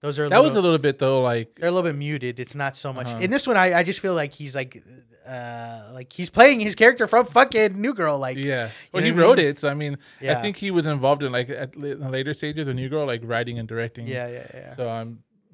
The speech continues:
Speaker 2: he just kinda continued it, I guess.
Speaker 1: Yeah, I just felt like it was the guys that, like, I, I, when I watched the movie, I, I definitely felt like, oh, like, it's the guys that were, like, got bored during quarantine. They had a cabin, and they're like, "Hey, let's go make a fucking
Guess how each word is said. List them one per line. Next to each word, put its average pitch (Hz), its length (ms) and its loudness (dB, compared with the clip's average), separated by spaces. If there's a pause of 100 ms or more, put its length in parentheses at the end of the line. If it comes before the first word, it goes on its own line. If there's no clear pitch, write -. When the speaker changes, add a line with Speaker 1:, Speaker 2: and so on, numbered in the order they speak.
Speaker 2:
he 127 80 -14
just 120 260 -14
kinda 113 220 -4
continued 117 460 -10
it, 107 100 -10
I 107 60 -12
guess. 113 140 -12
Speaker 1:
Yeah, 196 120 10
I 208 80 8
just 208 160 -4
felt 208 120 8
like 180 180 4
it 185 60 2
was 180 100 0
the 156 80 -8
guys 160 340 4
that, 156 140 0
like, 147 340 -4 (100)
I, 160 200 2
I, 156 160 -2
when 156 160 -2
I 156 40 0
watched 156 200 0
the 160 60 -14
movie, 151 200 -4
I, 139 240 -2
I 139 60 -6
definitely 143 300 -8
felt 135 180 -6
like, 127 200 -10
oh, 131 180 -8
like, 123 220 -12
it's - 200 -20
the 139 100 -20
guys 131 300 -6
that 131 120 -12
were, 127 80 -14
like, 120 220 -12 (320)
got 139 180 -8
bored 135 220 -10
during 135 180 -10
quarantine. 131 640 -14
They 127 80 -12
had 131 120 -6
a 120 40 -6
cabin, 131 360 -6
and 123 100 -16
they're 120 60 -14
like, 120 140 -16
"Hey, 143 140 -8
let's 127 140 -14
go 127 120 -14
make 123 200 -16
a - 40 -16
fucking 131 520 -20